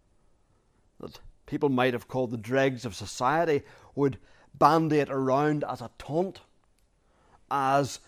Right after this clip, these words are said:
an insult. The death by crucifixion was meant to be so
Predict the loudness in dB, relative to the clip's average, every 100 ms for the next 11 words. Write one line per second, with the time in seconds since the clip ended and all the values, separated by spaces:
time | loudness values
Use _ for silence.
0 | -6 -2 2 2 0 -4 -6 -8 -20 _
1 | -8 -6 4 4 4 -2 -14 -14 _ -20
2 | _ -4 -4 -4 -4 -4 -4 -4 -2 -2
3 | 0 0 0 -2 -4 -4 -4 0 2 2